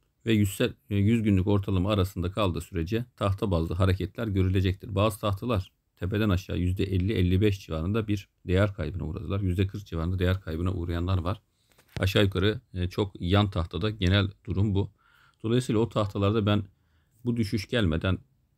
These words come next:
en azından şu düşüş gelmeden bir yüzde beş ile düzeltiyorum. Hatta yüzde on ile dipten tarafa yüzde yirmi beş arasında, e, yüzde sekseni, o tahtaların yüzde sekseni de bir primlenme, en azından dipten bir kurtulma çabası, yani tepki yükselişini bekliyorum arkadaşlar.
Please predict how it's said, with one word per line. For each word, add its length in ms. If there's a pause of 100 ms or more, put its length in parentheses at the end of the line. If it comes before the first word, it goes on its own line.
(120)
en 80
azından 340
şu 160
düşüş 300
gelmeden 420 (220)
bir 140
yüzde 380
beş 240
ile 200 (1700)
düzeltiyorum. 540
Hatta 240
yüzde 280
on 280
ile 200
dipten 380 (200)
tarafa 240
yüzde 200
yirmi 240
beş 180
arasında, 500 (520)
e, 40 (760)
yüzde 220
sekseni, 520
o 100
tahtaların 380
yüzde 180
sekseni 460
de 120
bir 140
primlenme, 560 (120)
en 80
azından 340
dipten 340
bir 260
kurtulma 400
çabası, 360
yani 140
tepki 320
yükselişini 500
bekliyorum 400
arkadaşlar. 340